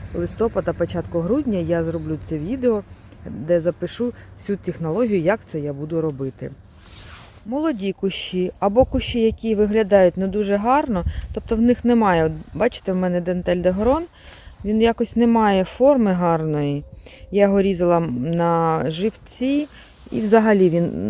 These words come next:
не дуже тримає гарно кущик. Ось всі такі я обов'язково зріжу десь на, м, половину гілки.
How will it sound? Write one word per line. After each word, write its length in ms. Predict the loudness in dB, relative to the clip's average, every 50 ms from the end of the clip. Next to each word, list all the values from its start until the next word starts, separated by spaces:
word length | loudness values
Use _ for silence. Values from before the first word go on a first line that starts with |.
| -4 -4 -2 -2
не 140 | -2 0 0
дуже 380 | 0 2 2 2 4 2 2 0
тримає 440 | 2 2 2 2 2 2 2 2 2
гарно 400 | 2 2 0 0 0 0 -2 0
кущик. 500 | 2 4 4 4 2 0 -2 -4 -4 -4 _ -20 -20 -20 -20 -8
Ось 260 | 0 4 4 4 4 2
всі 260 | -4 -2 -2 -2 0
такі 540 | 0 0 -2 -2 _ 0 4 4 6 6 6
я 280 | 6 4 4 4 0 -2
обов'язково 1000 | -2 -2 -2 0 0 0 2 2 0 0 -2 -4 -2 2 2 2 4 2 2 0 0 -6 -20 -20 _ -14
зріжу 680 | -10 -4 -2 0 0 0 0 -2 -2 -2 -2 -2 -2 -4 -4 -10 -20 -20 -20 -20 -16 -12 -8
десь 340 | 0 4 6 4 6 4 2
на, 160 | 2 2 0 0 -2
м, 280 | -4 -2 -2 -2 -2 0
половину 420 | 0 2 2 4 4 4 4 4 4
гілки. 640 | 2 2 2 2 2 2 0 -2 -4 -6 -6 -6